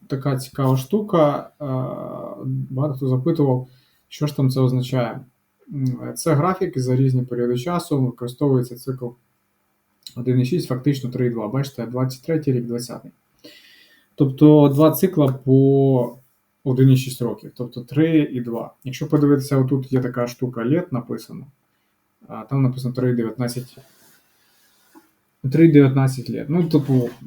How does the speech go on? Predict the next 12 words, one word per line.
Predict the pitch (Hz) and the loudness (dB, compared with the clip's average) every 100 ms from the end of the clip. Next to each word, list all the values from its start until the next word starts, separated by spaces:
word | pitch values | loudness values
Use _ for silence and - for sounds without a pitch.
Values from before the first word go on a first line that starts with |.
| - | -18
е, | 139 127 - - - _ - _ _ _ - - - - _ _ _ _ _ _ _ _ 190 | -14 -12 -14 -18 -20 _ -20 _ _ _ -20 -20 -20 -20 _ _ _ _ _ _ _ _ 2
е, | 208 196 | 4 4
про | 185 180 | 2 0
що | 220 | 0
це | 214 175 | 4 4
говорить? | 156 151 175 131 - - _ _ _ _ _ _ _ _ - | 4 4 4 4 0 -10 _ _ _ _ _ _ _ _ -14
Що | 139 - - 160 170 170 156 147 - | -12 -12 -4 2 4 4 2 0 -6
історія | 143 - 180 147 | -8 -2 2 2
повторюється, | 131 131 143 127 120 - - _ _ _ _ _ _ _ | 0 -4 0 0 -2 -10 -20 _ _ _ _ _ _ _
як | 123 131 147 | -6 -2 -2
не | 139 | -2
крути. | 131 131 131 - | -4 -6 -6 -14